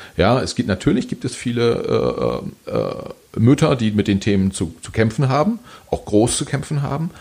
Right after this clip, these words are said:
Aber wenn man's mal auf die Gesamtbevölkerung rechnet, sind's dann doch nicht so viele, die gerade mal Kinder haben, jetzt zwischen, zwischen einem und achtzehn Jahren. Äh, es gibt die ganzen Alten, die ganzen Jungen, die ganzen Männer, die ganzen Singles. Äh, für die spielt das nicht so eine große Rolle. Und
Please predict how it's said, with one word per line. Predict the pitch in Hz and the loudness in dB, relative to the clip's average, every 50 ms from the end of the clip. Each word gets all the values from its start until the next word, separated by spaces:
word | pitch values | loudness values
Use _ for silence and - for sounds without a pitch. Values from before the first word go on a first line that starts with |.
| - - - - - | -20 -20 -12 -2 0
Aber | 101 110 104 | 2 4 4
wenn | 113 | 4
man's | 113 117 - | 2 2 2
mal | 117 107 | 2 0
auf | 98 | 0
die | - 101 | 0 -2
Gesamtbevölkerung | 95 87 95 101 110 - 135 - 156 143 - 143 139 139 | 0 0 0 0 0 -2 -2 -2 -2 -2 -2 -2 -4 -2
rechnet, | 131 135 135 - 160 151 151 - - - - - - - | -4 -4 -2 0 -2 -2 -2 -4 -20 -20 -20 -20 -8 0
sind's | - 123 110 - | 2 2 2 2
dann | - 117 117 | 0 2 2
doch | 135 139 - | 2 2 4
nicht | 160 151 - | 2 2 2
so | - 113 123 | 4 2 2
viele, | 123 123 - - 127 123 123 | 2 2 0 0 0 0 0
die | 113 | -2
gerade | 95 - 95 101 107 117 | -4 -2 0 0 0 2
mal | 110 104 | 0 0
Kinder | 104 - - 127 117 110 110 | 0 0 0 0 2 2 0
haben, | 107 107 113 | 0 0 0
jetzt | 104 104 | -2 -2
zwischen, | - - 104 - - 101 101 98 98 - | -4 -8 -6 -2 0 2 2 2 0 -2
zwischen | - - 98 101 - | -6 -8 -8 -4 -2
einem | - 101 104 110 110 104 90 | 0 2 2 2 2 0 0
und | 98 - | -2 -2
achtzehn | - - - - 123 113 | -2 -4 -4 -6 -4 -2
Jahren. | 110 107 104 120 139 180 202 - - - - - - - - - - - | 0 0 0 0 -2 -2 -4 -6 -10 -20 -20 -20 -20 -20 -20 -8 2 2
Äh, | 120 | 4
es | 117 113 117 113 - | 4 4 2 0 -2
gibt | - - | -4 -2
die | - | 0
ganzen | 110 87 - - 95 | -2 -2 -2 -2 0
Alten, | 113 160 151 - - 147 143 135 | 0 0 0 0 -4 -4 -4 -2
die | 120 | -2
ganzen | 101 92 - - 113 | -2 -2 -2 0 0
Jungen, | 117 139 151 156 147 143 143 | 2 2 2 0 0 -4 -4
die | 123 107 | -4 -2
ganzen | 98 101 - - 113 | -2 -2 -2 -2 0
Männer, | 110 127 143 147 143 139 135 | 0 2 2 2 0 0 0
die | 123 | 0
ganzen | - - - - 104 | 0 -2 -2 -2 -4
Singles. | - - 156 156 147 147 147 143 - - - - - - - - - | -2 0 2 2 2 2 0 -2 -4 -12 -16 -20 -20 -20 -6 2 4
Äh, | 123 117 117 113 113 113 113 - - - - _ | 6 6 6 4 2 2 -2 -4 -10 -20 -20 _
für | - - 117 | 0 2 2
die | 110 117 | 2 2
spielt | - - 131 120 120 | 0 0 0 0 0
das | 117 - | 0 0
nicht | 117 - | -2 0
so | - 104 | 0 -2
eine | 87 78 | -2 -2
große | 73 64 52 - - - | -2 -4 -6 -8 -8 -8
Rolle. | - 50 60 - - | -6 -6 -4 -4 -4
Und | - - 196 - | -4 -6 -6 -8